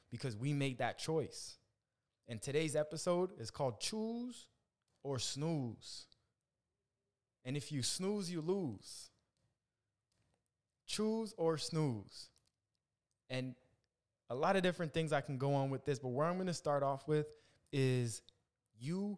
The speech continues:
gotta choose your path that you are called on. You gotta choose the path that you are called on.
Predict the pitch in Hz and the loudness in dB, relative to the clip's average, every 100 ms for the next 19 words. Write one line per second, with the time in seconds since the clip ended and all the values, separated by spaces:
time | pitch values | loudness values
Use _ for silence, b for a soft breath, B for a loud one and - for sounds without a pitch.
0 | - 156 156 156 143 - - 165 160 156 | -4 0 2 2 -2 -6 -6 -2 0 0
1 | 151 - _ 120 135 131 127 123 127 127 | -2 -8 _ -4 0 0 -2 -2 -2 -2
2 | 127 - _ _ _ _ _ _ _ _ | -4 -12 _ _ _ _ _ _ _ _
3 | _ _ _ - 127 120 127 120 113 - | _ _ _ -4 -2 0 0 0 -2 -4
4 | 123 120 104 73 - _ _ _ _ _ | -4 -4 -6 -10 -16 _ _ _ _ _
5 | _ _ _ _ _ _ _ _ _ 107 | _ _ _ _ _ _ _ _ _ -10
6 | 127 208 202 202 - - 180 180 151 - | -2 4 6 6 4 0 0 -2 -4 -4
7 | 143 143 143 - 131 123 131 127 113 - | 0 0 0 -2 -4 -2 0 0 -2 -2
8 | 127 131 107 95 | 0 0 -2 -6